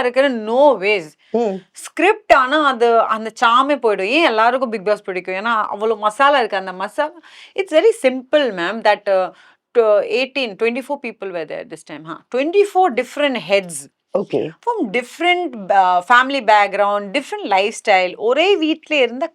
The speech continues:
Speaker 1: கண்டிப்பா there will be friction because
Speaker 2: That's
Speaker 1: அவங்க வேற மாதிரி வளர்ந்திருப்பாங்க, நான் வேற மாதிரி வளர்ந்திருக்கேன். So, அதெல்லாம் இருந்து ஒரு ஃப்ரிக்ஷன் கிரியேட் ஆகுது. It's not something scripted and all.
Speaker 2: So,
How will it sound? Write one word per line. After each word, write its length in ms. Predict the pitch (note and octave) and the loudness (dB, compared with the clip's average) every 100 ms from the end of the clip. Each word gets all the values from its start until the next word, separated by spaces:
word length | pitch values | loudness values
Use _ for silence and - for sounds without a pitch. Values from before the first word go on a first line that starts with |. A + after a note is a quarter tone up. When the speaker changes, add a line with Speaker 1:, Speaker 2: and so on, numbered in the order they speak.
| A#3+ | -4
Speaker 1:
கண்டிப்பா 400 | A3+ A#3 C4 D4+ A#3+ | -2 -4 2 4 4
there 160 | A3+ G#3 | 2 2
will 140 | A#3 B3 | -2 -2
be 60 | D4 - | -6 -6
friction 380 | G3+ G3+ - F3 F3 | -8 -8 -14 -14 -12
because 220 | F3 C4 | -8 -4
Speaker 2:
That's 220 | G3+ F3 - - - - - D4 | -4 -4 -8 -16 -20 -4 4 4
Speaker 1:
அவங்க 220 | D#4+ D#4+ D4+ | 4 4 4
வேற 140 | D4+ D4+ | 6 4
மாதிரி 200 | D#4+ E4 | 4 4
வளர்ந்திருப்பாங்க, 500 | C#4 C4+ C4 C4 B3+ A#3+ | 2 2 2 2 2 0
நான் 180 | A#3 B3+ | 4 6
வேற 120 | B3 B3 | 4 2
மாதிரி 280 | B3 A#3 A3+ | -2 0 0
வளர்ந்திருக்கேன். 520 | G3+ G3+ F#3+ F#3 F3+ F#3+ | 0 -2 -6 -4 -4 -4
So, 80 | B3+ A3+ | 2 4
அதெல்லாம் 400 | A#3+ B3+ D4 E4+ E4+ C#4 | 4 4 4 6 6 4
இருந்து 280 | C#4 D4+ F#4 G#4+ | -2 0 2 2
ஒரு 100 | E4 - | 2 -2
ஃப்ரிக்ஷன் 340 | C4+ - C#4+ B3+ | -6 -6 -8 -8
கிரியேட் 340 | A#3 A3 G#3+ F#3 | -2 0 2 0
ஆகுது. 260 | F3 F#3+ A3 | 0 -2 -2
It's 160 | - A3 | -2 2
not 140 | D4 D#4 C4 | 2 4 0
something 320 | A#3 B3 C4 D4 | 0 -6 -8 -8
scripted 540 | - A#3 - - A3 G3+ | -4 -4 -4 0 0 2
and 100 | F#3+ F3 | -2 -4
all. 100 | C#3+ | -2
Speaker 2:
So, 80 | A3 | -2